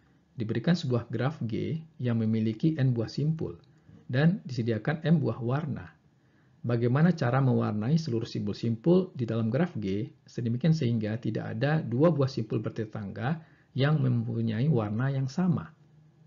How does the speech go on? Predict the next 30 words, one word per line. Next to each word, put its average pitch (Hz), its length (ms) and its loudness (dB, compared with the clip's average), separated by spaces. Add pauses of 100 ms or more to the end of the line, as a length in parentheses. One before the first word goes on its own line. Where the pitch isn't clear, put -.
(140)
Nah, - 160 -10
perhatikan 110 320 -6
juga 104 240 -2
bahwa 123 320 0
tidak 120 240 -6
seluruh 113 400 -4
warna 147 240 4
harus 160 160 -4
dipakai. - 480 -14 (880)
Nah, 101 160 -16
contoh 147 560 2 (320)
instansiasi 131 480 -2
persoalan 131 240 -2
pewarnaan 117 320 -2
graf 117 320 -4 (160)
adalah 120 240 -4
diberikan 113 400 -2
sebuah 127 400 -6
peta 123 400 -4
seperti 123 400 -8
ini 110 320 -4 (480)
yang 110 160 -4
terdiri 127 240 0
atas 110 720 -6
empat 117 320 -6
buah 117 320 -4 (160)
wilayah 113 480 0
atau 104 160 -6
region. 117 560 -2 (720)
Nah, 87 160 -6